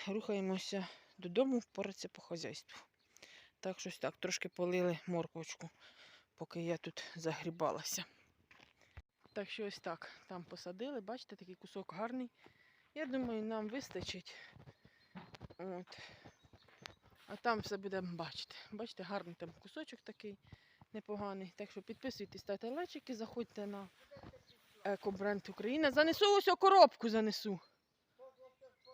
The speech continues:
Зараз я буду йти та й полию. <laughs> Занесу ось о коробку, рукавиці занесу, чекай. М. І це во. Е,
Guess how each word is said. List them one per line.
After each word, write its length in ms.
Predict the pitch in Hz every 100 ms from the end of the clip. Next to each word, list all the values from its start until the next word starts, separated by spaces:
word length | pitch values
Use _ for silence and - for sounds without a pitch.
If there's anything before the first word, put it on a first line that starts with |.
| - - - -
Зараз 420 | 233 330 415 403
я 80 | 403
буду 200 | 359 392
йти 200 | 339 392
та 80 | 370
й 60 |
полию. 380 | - 349 285 208 - 523 508 440 - - -
<laughs> 880 | 285 - - - - - - -
Занесу 400 | 220 302 370 - 440
ось 100 | 453
о 80 | 403
коробку, 440 | 403 427 427 370
рукавиці 580 | 392 - 339 370 311 233
занесу, 440 | 214 220 214 - 214
чекай. 380 | 269 277 233 208 - - - - - - _ _ _ -
М. 220 | 208 208 180 - - - _ - _ - - - - -
І 260 | 247 254 240
це 180 | - 220
во. 180 | 196 160 143 - - - - - - - - - - -
Е, 560 | 233 240 240 233 226 214